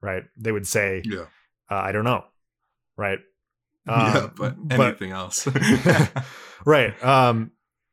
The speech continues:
Speaker 1: and, and, but also, like, if, if you gave someone, like, a math problem, um, and said, "What's wrong with this?" Right? They would start trying to find something wrong with it. And, like, I think that's what happens when you start trying to apply your conscious brain to something that's, uh, that you're not studied in.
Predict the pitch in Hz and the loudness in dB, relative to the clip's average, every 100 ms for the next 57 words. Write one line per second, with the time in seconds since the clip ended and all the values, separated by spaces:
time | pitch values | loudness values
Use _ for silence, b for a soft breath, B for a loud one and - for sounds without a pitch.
0 | _ 147 160 160 165 151 151 139 135 135 | _ 0 2 -2 -6 0 2 4 4 6
1 | 135 120 113 - 127 - 127 117 117 113 | 4 2 -2 -8 -8 -4 -4 -2 -2 -2
2 | 117 113 107 101 104 104 107 - 98 98 | -4 -4 -6 -8 -4 -4 -4 -6 -8 -6
3 | 95 92 98 _ - 104 104 - 110 104 | -10 -12 -14 _ -12 -10 -10 -10 -10 -4
4 | 107 104 104 104 104 113 113 - 101 110 | -4 -2 -6 -2 -2 -2 -4 -8 -12 -10
5 | - - b b b b b - 101 98 | -10 -14 b b b b b -8 -6 -4
6 | 104 107 95 - 110 98 - _ - - | -4 -4 -4 -4 -2 -2 -6 _ -14 -2
7 | 143 127 107 - 95 98 98 95 95 98 | 0 0 -2 -4 -8 -10 -10 -10 -8 -10
8 | 90 92 101 107 107 110 113 120 120 - | -10 -10 -8 -10 -6 -4 -2 0 -2 -4
9 | 117 113 107 98 98 98 - 107 95 110 | -8 -8 -8 -8 -8 -10 -6 -6 -6 -8
10 | 101 92 - 104 98 92 85 113 98 95 | -6 -8 -8 -6 -6 -8 -10 -10 -10 -12
11 | - 104 98 90 - 92 92 92 - - | -10 -10 -10 -10 -10 -10 -12 -10 -10 -10
12 | - b b b _ _ 104 95 90 82 | -14 b b b _ _ -8 -6 -6 -12
13 | _ _ _ _ _ 113 101 104 101 - | _ _ _ _ _ -10 -6 -4 -4 -4
14 | 107 110 120 135 | -6 -6 -6 -8